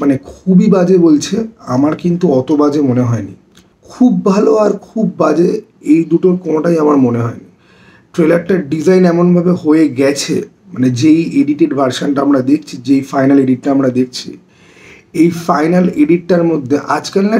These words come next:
ট্রেলারের মধ্যেও একটা, একটা এলিভেশনের একটা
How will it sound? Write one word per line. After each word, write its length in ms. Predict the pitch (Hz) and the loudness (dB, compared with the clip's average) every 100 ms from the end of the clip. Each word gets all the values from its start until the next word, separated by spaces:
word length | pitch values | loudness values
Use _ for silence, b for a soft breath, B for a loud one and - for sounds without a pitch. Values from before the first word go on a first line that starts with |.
| - | -4
ট্রেলারের 540 | - 160 165 175 185 180 156 | -2 2 2 2 2 2 0
মধ্যেও 440 | 147 139 180 156 - - 135 | -2 -2 0 2 0 -6 -12
একটা, 240 | - 160 147 - - - _ - B B B B B - | -8 -4 -2 -2 -6 -12 _ -16 B B B B B -10
একটা 180 | - 180 180 - 147 | -2 -2 -2 -6 0
এলিভেশনের 560 | 170 196 190 190 196 185 | 2 4 2 2 2 2
একটা 140 | 180 | 0